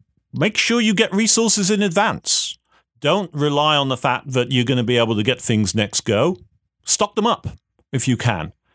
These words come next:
Um, remember, you can always do that two-for-one exchange. You're gonna be, in the first turn, you might have a bit of trickiness, but most of the rest of the game, you'll be okay at getting, there'll be enough stuff in Haymarket Square to go for that.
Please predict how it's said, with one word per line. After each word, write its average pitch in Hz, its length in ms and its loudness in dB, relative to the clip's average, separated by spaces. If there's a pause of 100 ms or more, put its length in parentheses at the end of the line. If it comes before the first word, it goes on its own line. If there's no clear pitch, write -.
(220)
Um, 117 240 -2
remember, 156 340 2
you 160 160 0
can 160 140 -2
always 175 260 0
do 202 160 0
that 185 220 -2
two-for-one 170 420 0
exchange. 175 880 0 (120)
You're 135 160 -4
gonna 160 180 0
be, 156 240 -2
in 156 60 -4
the - 80 0
first 220 360 0
turn, 202 440 0
you 180 80 0
might 175 260 0
have 147 160 0
a 143 80 0
bit 135 140 -2
of 135 100 -4
trickiness, 214 560 0
but - 260 -4
most 165 460 0
of 180 60 -2
the 175 80 0
rest 165 280 0
of 147 120 -2
the 160 60 -4
game, 160 360 0
you'll 160 160 0
be 160 160 0
okay 170 420 0
at 120 140 -4
getting, 131 320 0
there'll 143 100 0
be 156 140 0
enough 160 180 0
stuff - 280 -2
in 143 60 0
Haymarket 139 500 -2
Square 131 240 0
to 135 80 -4
go 196 160 2
for 196 140 -4
that. - 260 -8